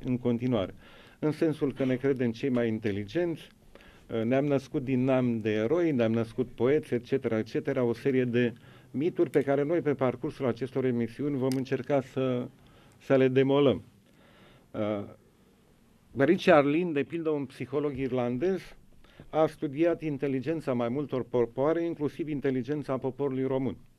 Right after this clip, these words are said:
Uh, media I Q-ul unui, coeficientul de inteligență al unui om normal este cuprins între optzeci și cinci și o sută cinci.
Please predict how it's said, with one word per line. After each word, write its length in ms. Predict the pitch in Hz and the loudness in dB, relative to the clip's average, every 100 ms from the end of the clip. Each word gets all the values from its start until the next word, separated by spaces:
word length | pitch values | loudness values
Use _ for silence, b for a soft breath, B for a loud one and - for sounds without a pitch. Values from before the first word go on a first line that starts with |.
| _ _ _ _ _ _ B B B B B 113 | _ _ _ _ _ _ B B B B B -10
Uh, 200 | 107 101 98 - | -8 -10 -16 -14
media 580 | 120 117 151 180 165 160 151 139 127 120 117 - - 131 139 | -6 0 2 2 4 4 4 2 -2 -6 -12 -18 -10 -2 -2
I 60 | 135 | -2
Q-ul 380 | 170 180 165 | -2 0 0
unui, 800 | 139 131 127 123 120 117 113 110 - - | 0 -2 -2 -4 -4 -4 -6 -10 -14 -4
coeficientul 580 | 127 127 117 165 170 | -2 -2 -4 -4 -2
de 80 | 139 | -2
inteligență 600 | 131 120 120 107 147 135 | -2 -2 -6 -4 -6 -2
al 80 | 123 | -2
unui 160 | 117 120 | -2 -2
om 160 | 147 | -2
normal 420 | 139 123 120 170 180 | 0 0 0 -2 -4
este 180 | - | -6
cuprins 360 | 156 139 160 156 | -8 -8 -8 -6
între 220 | 156 139 | -6 -2
optzeci 360 | 160 151 135 131 | -2 -2 -2 -4
și 60 | |
cinci 180 | - 160 | -4 -8
și 120 | - | -2
o 80 | 143 | -2
sută 300 | 120 143 139 | -2 -2 -2
cinci. 520 | 131 - 120 87 - | -2 -4 -6 -6 -14